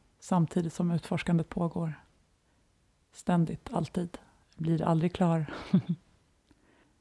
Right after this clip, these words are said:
Jag vill också nämna att jag, eh, från och med nu kommer öppna upp för one-off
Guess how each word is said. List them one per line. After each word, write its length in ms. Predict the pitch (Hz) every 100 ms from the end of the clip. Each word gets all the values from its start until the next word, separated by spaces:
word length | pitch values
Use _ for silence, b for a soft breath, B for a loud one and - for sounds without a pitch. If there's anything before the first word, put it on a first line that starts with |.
| _ - -
Jag 120 | 220
vill 120 | 208 214
också 280 | - -
nämna 640 | 208 214 208 190 190 220 220
att 360 | - 185 - -
jag, 500 | 180 170 165 156 202
eh, 460 | 180 165 160 156 160 -
från 260 | - 185 180
och 60 |
med 140 | 170 170
nu 160 | 196
kommer 280 | 190 185 185
öppna 180 | 180 -
upp 260 | 185 170 -
för 460 | - 170 165 170
one-off 800 | 175 180 170 - 170 - - -